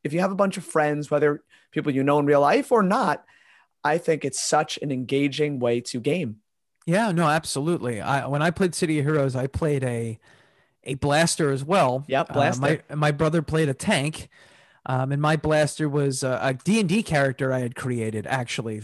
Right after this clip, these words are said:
Speaker 2: uh, a superhero D and D character that I had made, and I had recreated this character in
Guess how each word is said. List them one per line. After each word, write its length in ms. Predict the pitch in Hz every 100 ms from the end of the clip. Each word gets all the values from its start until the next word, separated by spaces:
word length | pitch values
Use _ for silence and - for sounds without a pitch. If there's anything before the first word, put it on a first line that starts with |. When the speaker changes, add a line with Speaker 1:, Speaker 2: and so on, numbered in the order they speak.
| -
Speaker 2:
uh, 200 | 139 123
a 40 |
superhero 560 | 135 202 180 160 156 147
D 160 | 156
and 80 | 147
D 140 | 151 151
character 400 | 143 135 127 127
that 120 | 131
I 120 | 127
had 160 | 127 123
made, 260 | 190 170
and 100 | 139
I 60 | 139
had 160 | 139
recreated 600 | 131 151 - 143 139 135 135
this 160 | 135
character 500 | 147 135 127 131 131
in 460 | - 156 131 120